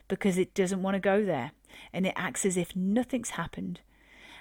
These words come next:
And so the cognitive side of their brain may ignore all this sensory feedback. However, in the background, a constant loop, just like we'd say, like, acts like a broken record, this constant loop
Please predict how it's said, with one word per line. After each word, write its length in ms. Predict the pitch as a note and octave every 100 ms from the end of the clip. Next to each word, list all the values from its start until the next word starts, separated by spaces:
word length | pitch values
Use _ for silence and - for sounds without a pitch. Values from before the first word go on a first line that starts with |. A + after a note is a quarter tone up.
| -
And 140 | G3
so 180 | A#3+ A3+
the 80 | A3+
cognitive 680 | - - A3+ B3+ C#4 D4 C#4+
side 360 | - A3+ G#3
of 100 | G3
their 160 | F#3+ F3+
brain 360 | F#3 F3 E3+
may 200 | F3+ G3
ignore 540 | A3+ G#3+ G3+ G#3 A#3+ B3
all 240 | - G#3
this 160 | A3 A3+
sensory 500 | - G#3+ - - F#3+
feedback. 720 | - - A3 A3+ D3 C3 - - _ _ _ - - -
However, 500 | G#3 A#3+ B3 A#3+ - - _
in 180 | A3 G#3+
the 80 | F#3+
background, 720 | - G#3+ - A#3 G3+ E3+ F3 -
a 80 | F3+
constant 760 | - - - G#3+ A#3 - A#3+ A#3
loop, 360 | G#3+ F#3+ - - _ _
just 320 | - B3 C4 C4+
like 160 | C4
we'd 140 | A#3+ A3+
say, 240 | A#3 G#3+
like, 400 | G3 - F3+ -
acts 260 | - - -
like 160 | G3+
a 40 | F#3
broken 480 | - F#3 G3+ G#3+ F#3+
record, 480 | F#3 - F3 F3+ - - - -
this 220 | F#3+ -
constant 800 | - - - G3 A3+ - A#3+ G3+
loop 260 | G3 F3+